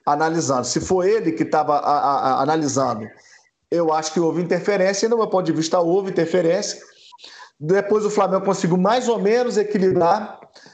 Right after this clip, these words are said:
né, o jogo. Acho, a, a, a, achei assim, o time, é, ainda muito lento,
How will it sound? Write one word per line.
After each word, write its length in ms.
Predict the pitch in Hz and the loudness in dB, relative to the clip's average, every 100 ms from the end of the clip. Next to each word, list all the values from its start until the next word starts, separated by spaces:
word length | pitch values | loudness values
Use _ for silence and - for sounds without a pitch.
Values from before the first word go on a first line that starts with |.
| - - | -18 -4
né, 160 | 156 | 0
o 100 | 175 | 0
jogo. 560 | 127 139 160 185 196 - - - _ | 0 0 0 0 -4 -10 -20 -20 _
Acho, 420 | 156 180 - 208 - | -2 0 0 0 0
a, 200 | 175 170 | 0 0
a, 460 | 156 160 147 156 135 127 | 0 0 0 0 0 -2
a, 40 | |
achei 260 | 151 - 202 | -2 0 0
assim, 300 | 190 196 190 | 0 -2 0
o 80 | 156 | 0
time, 520 | - 196 196 180 - - - _ _ _ _ | 0 0 2 0 -2 -8 -20 _ _ _ _
é, 840 | - 156 151 147 139 139 135 - - - 101 - | 0 2 2 2 2 2 0 -2 -10 -6 -4 0
ainda 420 | 139 165 214 220 | 2 4 4 2
muito 300 | 196 214 - | 2 0 0
lento, 580 | 170 160 180 202 233 233 | 2 2 2 0 0 -2